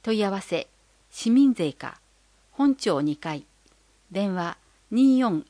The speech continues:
二一一三。第十七回、筑西マラソン大会、開催中止のお知らせ。十二月に開催を予定していた第十七回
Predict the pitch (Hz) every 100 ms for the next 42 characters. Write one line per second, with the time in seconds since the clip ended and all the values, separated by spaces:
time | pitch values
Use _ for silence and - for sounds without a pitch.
0 | _ 220 262 262 247 - 185 151 - -
1 | 156 139 _ _ _ _ _ _ _ _
2 | _ _ _ _ _ _ - 254 226 185
3 | 233 220 202 - 143 147 _ _ _ _
4 | _ - - 277 294 262 196 196 233 254
5 | 226 214 185 - 151 190 _ _ _ _
6 | - 269 269 269 262 269 254 170 135 127
7 | 156 143 - - _ _ _ _ _ _
8 | _ _ _ _ _ _ _ _ 247 262
9 | 262 240 226 196 190 - 269 262 247 185
10 | 147 147 156 - 175 - 170 156 156 -
11 | _ _ _ _ _ _ _ - 247 254
12 | 202 208 214 190 185 165 156